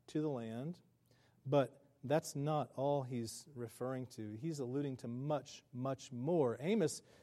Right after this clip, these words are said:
is saying they will never be uprooted again. He's saying there is an advent to come. Yes, there is a Messiah yet to come,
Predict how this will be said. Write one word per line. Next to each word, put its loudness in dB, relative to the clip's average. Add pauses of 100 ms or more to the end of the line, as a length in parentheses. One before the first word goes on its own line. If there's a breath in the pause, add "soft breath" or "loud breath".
(100 soft breath)
is 0
saying 2
they 6
will 8
never 6
be 6
uprooted 4
again. 0 (680 soft breath)
He's 2
saying 2 (260 soft breath)
there 6
is 6 (320)
an 0
advent 4
to -6
come. -2
Yes, 0
there 6
is 8
a -2
Messiah 4
yet 4
to -2
come, 2